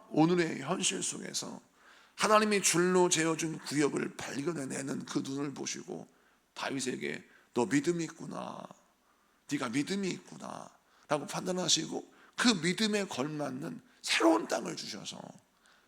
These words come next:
다윗이 나중에 사울이 죽은 이후에 이스라엘의 왕이 되고, 뿐만 아니라 이스라엘 왕으로 등극한 이후에도 블레셋과 싸워서 승리하여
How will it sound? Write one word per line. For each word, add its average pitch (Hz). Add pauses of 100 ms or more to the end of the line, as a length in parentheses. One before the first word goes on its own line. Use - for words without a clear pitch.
다윗이 135 (300)
나중에 139 (300)
사울이 214
죽은 147
이후에 101 (640)
이스라엘의 135
왕이 160
되고, - (320)
뿐만 190
아니라 147 (300)
이스라엘 175
왕으로 151
등극한 151
이후에도 127 (480)
블레셋과 147
싸워서 -
승리하여 90